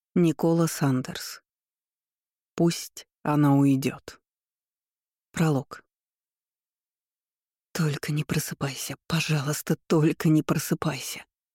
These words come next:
Заставить мою четырехмесячную дочь заснуть или не просыпаться мольбами не удавалось еще ни разу.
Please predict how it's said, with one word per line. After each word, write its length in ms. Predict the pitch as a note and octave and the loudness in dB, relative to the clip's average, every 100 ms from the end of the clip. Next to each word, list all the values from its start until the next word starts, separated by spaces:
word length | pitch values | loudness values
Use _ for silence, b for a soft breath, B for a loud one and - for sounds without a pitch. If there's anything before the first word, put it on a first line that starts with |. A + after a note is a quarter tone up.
| _ _ _ _ _ _ _ _ - | _ _ _ _ _ _ _ _ -2
Заставить 540 | D#3+ D3 - D#3 D3+ | 0 0 0 0 0
мою 240 | C#3+ C#3+ C#3+ | 2 2 2
четырехмесячную 1000 | D3 D3 C#3+ - D#3+ D#3+ D3 - C#3+ C#3 | 0 0 -2 2 2 2 -2 2 4 4
дочь 260 | D3 D3+ | 4 2
заснуть 720 | C#3+ C3+ C3 - D3 D#3 - | 2 0 0 2 2 2 -2
или 180 | C3 C3 | -2 2
не 200 | C3 C#3 | 4 2
просыпаться 720 | - D3 - - C#3+ - - - _ _ _ _ _ _ | 0 -4 -4 -2 -4 -4 -12 -16 _ _ _ _ _ _
мольбами 560 | E3+ D#3 C#3+ C#3+ D3+ D3+ | 0 2 2 2 2 4
не 140 | C3 | 4
удавалось 500 | C3+ C#3 C#3 D3 C#3+ | 4 2 2 2 2
еще 220 | C3+ - C#3+ | -2 0 4
ни 140 | C#3+ | 4
разу. 300 | C#3+ B2 - | 2 -2 -8